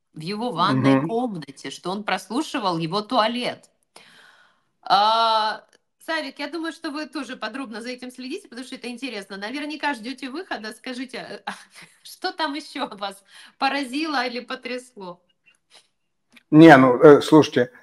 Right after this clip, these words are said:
Speaker 2: сегодня я прочитал про туалет, э,
Speaker 1: Мгм.
Speaker 2: про туалет Джонсона. Ну, во-первых, мне трудно себе представить, каких он размеров и, и, и,
Speaker 1: <laughs>
Speaker 2: и ш-,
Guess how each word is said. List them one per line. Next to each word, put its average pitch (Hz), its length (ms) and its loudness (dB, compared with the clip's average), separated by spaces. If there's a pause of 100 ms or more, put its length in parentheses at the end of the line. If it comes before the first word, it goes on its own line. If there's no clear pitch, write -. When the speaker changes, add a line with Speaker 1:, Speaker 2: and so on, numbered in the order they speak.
(140)
Speaker 2:
сегодня 175 540 8
я 151 160 12
прочитал 151 600 6
про 131 180 4
туалет, 131 680 4
э, 110 1040 0 (400)
Speaker 1:
Мгм. 170 260 -10
Speaker 2:
про 123 160 4
туалет 127 480 4
Джонсона. 135 680 4 (800)
Ну, 156 220 6 (100)
во-первых, 151 420 8 (320)
мне 139 360 2
трудно 151 340 6
себе 139 160 -2
представить, 139 520 2
каких - 380 -4
он 139 140 2
размеров 135 840 6 (540)
и, 127 280 -2
и, 131 220 0
и, - 260 0
Speaker 1:
<laughs> 135 240 -4
Speaker 2:
и - 40 2
ш-, - 340 -8